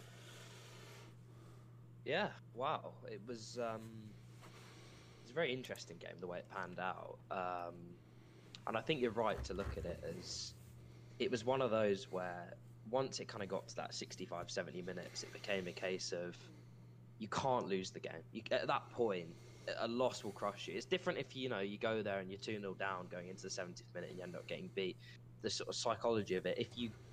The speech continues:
sort of run it close and then you lose late on, especially for Man United, um, if you then lose the game having done the hard yards like that, it's almost more of a,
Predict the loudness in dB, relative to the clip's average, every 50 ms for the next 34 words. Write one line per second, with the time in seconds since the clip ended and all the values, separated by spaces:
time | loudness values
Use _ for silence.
0 | -14 -14 -10 -6 -4 -2 -2 0 2 4 4 4 4 2 0 2 6 6 6 6
1 | 6 2 0 0 0 0 0 2 4 4 4 4 2 2 2 2 4 6 6 6
2 | 4 4 0 -6 -10 0 2 2 4 4 4 2 4 4 4 4 4 2 2 4
3 | 4 4 4 2 -2 -6 -6 -6 -8 -12 -14 -14 -14 -14 -14 -14 -14 -14 -14 -14
4 | -6 2 4 6 8 8 8 6 6 4 2 0 0 -2 -6 -8 -14 -16 -16 -14
5 | -12 -10 -10 -8 -6 -2 2 4 6 6 6 6 4 6 6 4 4 2 0 0
6 | 2 0 0 0 -2 -2 -2 0 2 4 4 4 4 4 4 4 4 4 4 2
7 | 2 2 2 2 0 0 2 2 2 2 2 -2 -4 -2 -2 -2 0 2 2 2
8 | 4 4 2 0 -2 -2 0 4 6 6 8 8 8 6 6 6 6 6 6 4